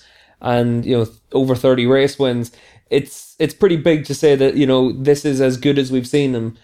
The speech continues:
But I think everyone had big question marks about what Tom was gonna be able to do this year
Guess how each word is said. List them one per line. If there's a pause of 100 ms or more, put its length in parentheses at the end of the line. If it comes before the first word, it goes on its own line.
(320)
But
I
think
everyone
had
big
question
marks
about
what
Tom
was
gonna
be
able
to
do
this
year